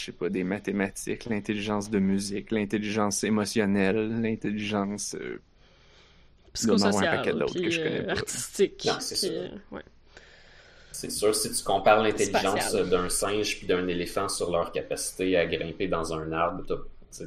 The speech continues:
Speaker 3: t'as choisi un test parmi tant d'autres qui est pas full représentatif, là.
Speaker 1: <laughs>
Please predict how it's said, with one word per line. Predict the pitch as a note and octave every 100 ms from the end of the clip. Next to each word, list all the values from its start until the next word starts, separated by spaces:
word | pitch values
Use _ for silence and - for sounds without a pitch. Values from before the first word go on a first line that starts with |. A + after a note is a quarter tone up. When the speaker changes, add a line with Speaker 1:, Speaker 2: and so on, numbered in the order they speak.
| -
Speaker 3:
t'as | -
choisi | - F2+ E2 E2+ F#2
un | F#2+ F2
test | - F#2+ - -
parmi | E2+ F2 D#2+
tant | F#2 D#2+
d'autres | F2 F2+
qui | - D#2+
est |
pas | -
full | D#2 E2+ E2
représentatif, | D#2 - E2 D#2+ D#2 D2+ - D2+ - - - D3+
là. |
Speaker 1:
<laughs> | C3+ - D3 - D#3 - D#3 G#3+ - A3 E3+ D4